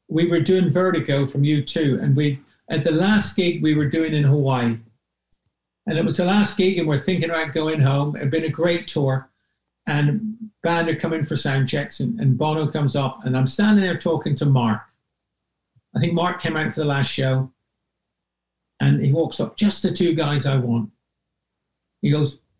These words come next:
"I want to play in a round. Can I do it?" And I looked up, I said, "Boss, you can do anything you like." He goes, "Great." And this is the thing, I thought, "This is great. We're going to,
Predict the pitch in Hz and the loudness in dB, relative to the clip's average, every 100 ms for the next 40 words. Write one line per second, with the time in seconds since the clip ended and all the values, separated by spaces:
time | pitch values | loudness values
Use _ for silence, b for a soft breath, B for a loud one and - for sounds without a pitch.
0 | _ 151 156 185 170 - 170 160 151 143 | _ -2 0 2 0 -2 -2 0 2 2
1 | 143 131 117 110 147 139 135 135 117 - | 2 2 0 0 0 2 2 0 -2 -8
2 | _ 135 139 143 151 151 139 - 139 139 | _ -2 2 0 -2 -2 -2 0 -2 -2
3 | 117 151 147 - 151 139 135 131 143 143 | -2 -2 -4 -6 -4 0 0 0 0 0
4 | - - 135 - - _ _ _ _ _ | 0 0 -2 -6 -14 _ _ _ _ _
5 | _ _ _ _ _ 147 165 - 208 131 | _ _ _ _ _ 0 0 2 2 0
6 | - _ _ _ _ _ _ 151 160 160 | -4 _ _ _ _ _ _ 0 0 2
7 | 202 226 196 214 208 147 226 208 170 - | 2 2 2 2 0 0 0 2 -2 0
8 | 175 165 156 165 156 220 247 208 196 | 0 2 0 0 2 2 4 4 2